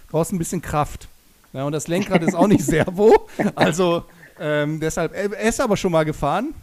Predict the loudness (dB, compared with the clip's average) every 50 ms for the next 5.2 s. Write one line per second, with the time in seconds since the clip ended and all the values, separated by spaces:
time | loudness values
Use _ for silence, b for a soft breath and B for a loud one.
0 | -20 _ _ -10 -8 -4 -2 -2 0 0 -2 -4 -6 -8 -8 -6 -4 -4 -4 -6
1 | -4 -4 -2 -2 -2 -2 -4 -4 -4 -2 0 0 0 -2 0 -2 -2 -2 -4 B
2 | B B B B -2 0 0 0 -2 -4 -4 -2 -2 -4 -2 -2 -2 -2 -2 -4
3 | -6 -12 -10 -10 -12 -10 -8 -8 -8 -8 -10 -12 -6 -2 -2 -2 -2 -4 -8 -8
4 | -8 -8 -8 -8 -8 -8 -8 -6 -8 -8 -6 -4 -4 -4 -4 -2 -2 -2 -2 -2
5 | -2 -6 -6